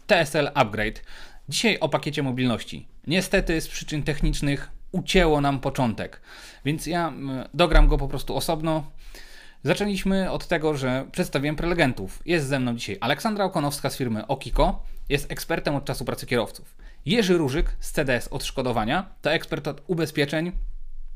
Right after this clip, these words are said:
i prawa transportowego. Oraz Wojciech Staniek, on od dwutysięcznego, dwutysięcznego trzeciego roku prowadzi firmę transportowo-spedycyjną.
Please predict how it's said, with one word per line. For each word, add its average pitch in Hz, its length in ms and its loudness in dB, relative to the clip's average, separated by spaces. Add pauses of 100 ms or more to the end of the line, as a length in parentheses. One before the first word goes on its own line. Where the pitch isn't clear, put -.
(420)
i 196 100 4
prawa 131 300 4
transportowego. 127 720 -2 (360)
Oraz 160 280 2
Wojciech 151 380 4
Staniek, 220 480 0 (340)
on 190 140 2
od 151 100 -2
dwutysięcznego, 185 640 -4
dwutysięcznego 170 640 -4
trzeciego 143 600 -2
roku 202 240 0
prowadzi 151 580 0 (200)
firmę 123 280 0
transportowo-spedycyjną. 147 1800 0